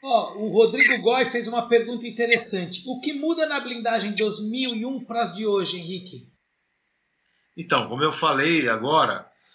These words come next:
Speaker 2: É, quando eu recebi a proposta de comprar esse carro, eu falei, "Ah, dois mil e um", eu falei, "Ah, não quero nem ver." Aí a pessoa falou, "Pô, Henrique, deixa eu te levar, o carro é bem legal, é novo e tal."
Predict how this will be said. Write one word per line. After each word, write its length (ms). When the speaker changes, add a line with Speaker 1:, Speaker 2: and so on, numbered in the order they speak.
Speaker 2:
É, 760
quando 680
eu 260
recebi 640
a 60
proposta 540
de 100
comprar 240
esse 160
carro, 400
eu 80
falei, 220
"Ah, 40
dois 220
mil 120
e 60
um", 100
eu 60
falei, 200
"Ah, 40
não 80
quero 220
nem 240
ver." 380
Aí 140
a 60
pessoa 280
falou, 180
"Pô, 120
Henrique, 160
deixa 200
eu 40
te 100
levar, 220
o 160
carro 200
é 120
bem 200
legal, 360
é 60
novo 480
e 20
tal." 440